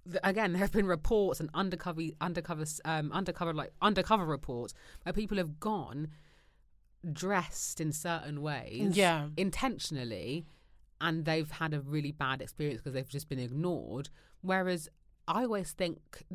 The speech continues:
Speaker 1: honestly, for me, in the U K, the pinnacle of good service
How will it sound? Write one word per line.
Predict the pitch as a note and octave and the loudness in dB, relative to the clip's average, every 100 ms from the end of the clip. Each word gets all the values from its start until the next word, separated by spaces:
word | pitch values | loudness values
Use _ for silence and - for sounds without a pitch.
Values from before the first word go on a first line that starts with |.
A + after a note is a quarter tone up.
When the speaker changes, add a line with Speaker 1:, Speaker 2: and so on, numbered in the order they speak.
| D#3+ | -4
Speaker 1:
honestly, | F#3+ G3 - D#3 D3 | 0 0 0 -2 -2
for | F3+ | -2
me, | F#3 E3 D#3 | 0 0 0
in | A3 A#3+ | 2 2
the | A3+ | 2
U | A#3 | -4
K, | - - E3+ | -6 -6 -4
the | D#3 D#3 - | -4 -4 -4
pinnacle | - - - D#4 G3 - B2+ - D3 | -4 -2 2 2 2 -4 -12 -12 -12
of | D#3 - | -12 -8
good | F#3 E3 | -6 -6
service | - E3+ E3 D#3 - F#3 - | -4 -2 -2 -2 -4 -4 -6